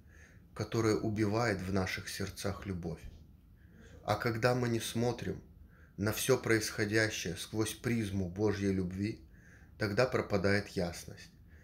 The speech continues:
и возникает возможность восстать лжепророкам, лжеучителям, которые будут обольщать нас своими лжеучениями ненависти,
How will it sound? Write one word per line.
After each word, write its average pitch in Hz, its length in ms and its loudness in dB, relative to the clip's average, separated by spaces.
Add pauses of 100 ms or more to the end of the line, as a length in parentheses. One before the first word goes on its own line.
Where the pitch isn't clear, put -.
(140)
и 113 100 2
возникает 104 840 2
возможность 98 760 -2
восстать 95 520 0
лжепророкам, 95 920 0 (440)
лжеучителям, 95 1160 2 (680)
которые 104 420 2
будут 101 340 0
обольщать 104 680 2
нас 92 220 -4
своими 101 500 2
лжеучениями 95 1120 0 (320)
ненависти, 101 720 0